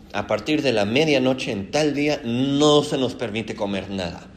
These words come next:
Y ayunamos por motivos médicos. A veces la gente ayuna también, ¿verdad? Porque quieren bajar de peso, quieren llegar a un nivel de peso en su entrenamiento físico o algo así.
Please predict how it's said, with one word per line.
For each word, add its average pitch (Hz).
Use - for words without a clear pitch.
Y 101
ayunamos 110
por 104
motivos 92
médicos. 87
A 208
veces 247
la 190
gente 156
ayuna 123
también, 107
¿verdad? 110
Porque -
quieren 143
bajar 113
de 98
peso, 98
quieren 127
llegar 110
a 98
un 110
nivel 101
de 87
peso 104
en 87
su 85
entrenamiento 87
físico -
o 90
algo 95
así. 170